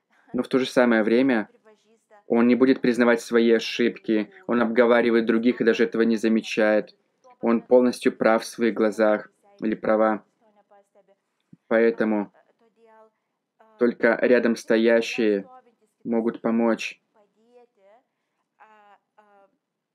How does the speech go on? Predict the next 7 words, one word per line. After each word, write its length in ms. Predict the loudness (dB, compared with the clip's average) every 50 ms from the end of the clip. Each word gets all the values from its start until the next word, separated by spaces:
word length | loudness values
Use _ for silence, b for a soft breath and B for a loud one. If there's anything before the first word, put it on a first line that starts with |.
| _ _ _ _ _ _ _ _ -20 _ _ _ _ _ _ _ _ _ -4
Либо 380 | 0 0 0 2 2 2 2
услышать 460 | 2 0 0 0 -2 0 0 0 -2
этому 300 | -2 -2 0 0 0 0
человеку, 760 | -2 -4 -4 -2 0 0 2 2 2 0 0 -2 -6 -6 -4
либо 680 | -4 -4 -4 -4 -4 -2 -2 -2 0 0 -2 -2 -4 -6 -10
помочь 320 | -10 -8 -8 -8 -8 -8
остановиться 840 | -12 -14 -12 -10 -8 -6 -4 -4 -4 -4 -6 -4 -4 -4 -4 -4 -6